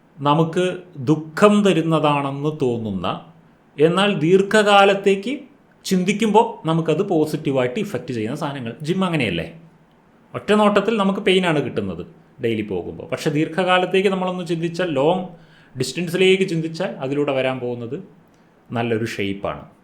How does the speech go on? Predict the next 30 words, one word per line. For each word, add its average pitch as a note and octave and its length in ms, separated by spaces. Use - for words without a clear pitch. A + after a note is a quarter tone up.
ഇതുപോലെ A#2 480
നമ്മുടെ G2+ 300
മൈൻഡിനെ C3+ 440
ഷേപ്പ് B2+ 340
ചെയ്തെടുക്കുക C#3+ 460
എന്ന് A#2+ 180
പറഞ്ഞാൽ F#2+ 360
പെയിൻഫുൾ D3 540
ആണ് F#2 180
എന്നുള്ളത് F#2 380
നമുക്ക് E2+ 280
ബോധ്യം E2 260
വേണം. D2 200
അപ്പോൾ E3+ 200
ഞാൻ C#3+ 200
ചെയ്യുന്ന D#3 240
പ്രാക്ടീസ് D#3+ 380
എന്താണെന്നാ D3 420
പറഞ്ഞേ? C#3 280
ഞാൻ C3 260
എൻ്റെ D3+ 260
ലൈഫിൽ B2 300
എന്തെങ്കിലും B2 440
ഇതുപോലത്തെ A2 480
ഡിസിഷൻസ് G#2 460
എടുക്കേണ്ടി F#2+ 380
വരുമ്പോൾ E2+ 320
ഇങ്ങനെ A#2+ 480
ചെയ്യും. C2 220
ഞാൻ D3+ 260